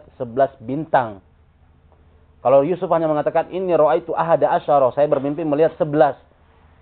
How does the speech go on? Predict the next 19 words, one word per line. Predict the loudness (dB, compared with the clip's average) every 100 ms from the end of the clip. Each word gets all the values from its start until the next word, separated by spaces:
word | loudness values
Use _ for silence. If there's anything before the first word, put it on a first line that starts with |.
| _ _ -6
Bilangan | -2 -2 -2
sebelas | -4 -2 -2
ini | -4 -6 -4
belum | -4 -2
jelas. | -4 -2 -4 -6 _ _ _ _ _ _ _ _ _ _ _ _ _ _ _ _ -12
Jadi | -8 -2
satu | -2 0
kata | 0 0 0
saja, | 0 0 0
satu | -2 -4
isim | -6 -6
saja | -2 0 0
yang | 0
dijelaskan. | -2 -2 -4 -4 -10 -10 _ _ _ _ _ _ _ _ _ -2
Tapi | -2 -2 -4
kalau | 0 0 0
tamyiz | 0 -2 -2 -8 -4
malhuz, | 0 0 0 -2 -2 -4 _ -12
itu | -10 -10